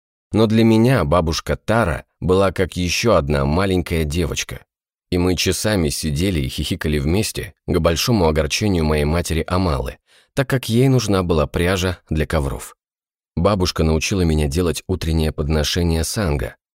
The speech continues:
сушёного порошка из веток можжевельника с высоты священных гор для Тенгери, небесных богов монголов. Когда она преклоняла колени над дымом, поднимающимся из костровой ямы, она выглядела как королева-жрица,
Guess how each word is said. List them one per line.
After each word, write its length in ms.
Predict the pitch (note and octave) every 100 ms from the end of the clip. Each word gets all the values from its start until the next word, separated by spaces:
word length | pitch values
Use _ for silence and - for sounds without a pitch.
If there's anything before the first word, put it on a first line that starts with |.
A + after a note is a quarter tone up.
| _ _ -
сушёного 400 | F#2 F#2 E2+ D2+
порошка 460 | D2+ D#2 - F2+
из 120 | D2+
веток 300 | D2+ D#2 D2+
можжевельника 680 | D#2 D2 D#2 E2 E2 C2+ -
с 120 | C#2
высоты 320 | D2+ D2 C#2+ D2
священных 580 | D2+ C#2 E2 D2 C#2
гор 220 | C2+ F#2 - _ _
для 360 | F2+ F#2 F#2 F#2
Тенгери, 720 | - F#2+ F#2+ G2 D#2+ B1+ - _ -
небесных 540 | F#2 F2 F2+ - D#2
богов 360 | C#2 C#2+ E2 -
монголов. 580 | D2+ D#2+ C#2+ A#1+ - - _ _ _ _ _ _ _ -
Когда 320 | F#2+ G2 C3+
она 160 | C3+ B2+
преклоняла 540 | A#2 G2+ G2+ A#2 G2
колени 420 | - F#2 A2+ G2
над 260 | E2 D2 D2
дымом, 400 | A2+ A2+ B1+ - _ _
поднимающимся 800 | - D#2 E2 F2 D#2+ - D2 -
из 220 | C2 C2 -
костровой 500 | D2 - D2+ D#2 C#2
ямы, 400 | E2 G#2 C#2 - _ -
она 240 | F#2 F#2+
выглядела 440 | G#2 A2 F2+ F2+ E2
как 260 | E2+ -
королева-жрица, 1000 | - E2 D#2+ F2 E2 D#2 E2+ C#2+ - -